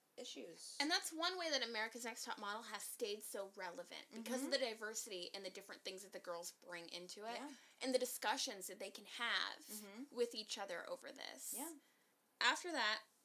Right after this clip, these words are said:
Speaker 2: Binta's All of Us with her pimple.
Speaker 1: Yeah, she's got, like, cream on her face.
Speaker 2: Mm-hmm. I do that.
Speaker 1: As you do.
Speaker 2: I do spot treatments.
Speaker 1: Yeah.
Speaker 2: Marissa has a septum piercing.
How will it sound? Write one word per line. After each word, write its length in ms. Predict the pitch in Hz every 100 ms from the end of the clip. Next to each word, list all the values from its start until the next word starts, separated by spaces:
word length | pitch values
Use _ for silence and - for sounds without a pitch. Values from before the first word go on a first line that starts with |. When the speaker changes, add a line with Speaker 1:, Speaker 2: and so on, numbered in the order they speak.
| -
Speaker 2:
Binta's 360 | 233 269 320 -
All 220 | 240 214
of 80 | 214
Us 320 | 233 - -
with 160 | 254 233
her 340 | 220 208 202 -
pimple. 680 | 240 240 226 220 214 214 247
Speaker 1:
Yeah, 200 | 254 240
she's 200 | 240 240
got, 180 | 240 -
like, 260 | 220 220 -
cream 260 | - 226 202
on 80 | 185
her 140 | 190 -
face. 640 | 180 170 170 175 - - -
Speaker 2:
Mm-hmm. 360 | 302 233 214 247 _ - -
I 80 | 254
do 120 | 302
that. 180 | 233 220 208
Speaker 1:
As 120 | 214
you 80 | 233
do. 100 | 196 170
Speaker 2:
I 80 |
do 120 | 233 262
spot 280 | - 220
treatments. 480 | - 208 208 - - -
Speaker 1:
Yeah. 100 | 370 349 - _ - - 285
Speaker 2:
Marissa 300 | 330 427 466
has 160 | 466
a 80 | 466
septum 300 | 508 494 480
piercing. 640 | 453 427 392 339 262 196